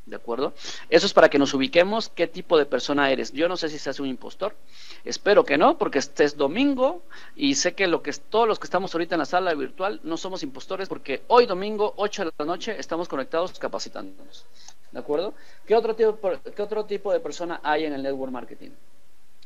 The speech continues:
Están los amateurs. Los amateurs son los que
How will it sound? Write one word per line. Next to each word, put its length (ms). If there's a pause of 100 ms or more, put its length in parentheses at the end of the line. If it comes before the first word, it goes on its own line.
(180)
Están 200
los 140
amateurs. 760 (320)
Los 160
amateurs 420
son 140
los 140
que 340